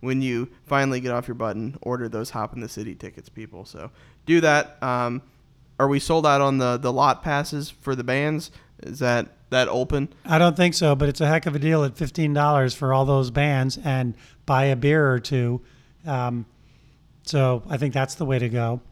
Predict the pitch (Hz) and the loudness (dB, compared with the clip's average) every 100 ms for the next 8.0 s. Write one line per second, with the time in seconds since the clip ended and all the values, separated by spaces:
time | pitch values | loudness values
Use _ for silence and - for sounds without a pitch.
0 | - 185 180 185 151 131 175 139 113 - | -4 -2 -2 -2 -4 0 2 2 0 -8
1 | _ - 165 151 147 143 135 - 156 139 | _ -2 0 2 4 4 2 -2 -2 -2
2 | 127 120 165 123 113 113 - - - - | -2 2 2 2 0 -4 -8 -20 -20 -10
3 | 147 135 131 131 156 143 131 143 117 151 | -4 -2 -2 -4 0 -2 -2 -4 -4 -2
4 | 131 123 123 123 _ _ _ - 123 139 | -2 -2 -2 -4 _ _ _ -8 -4 -2
5 | 147 123 120 113 117 117 117 113 117 113 | -2 -2 -2 -4 -4 -6 -4 -4 -4 -4
6 | 101 - 117 127 127 120 110 104 107 107 | -6 -6 -2 -2 -2 -2 -4 -2 -4 -6
7 | - - 151 165 131 117 120 123 123 117 | -16 -8 -4 -4 -4 -6 -8 -6 -6 -6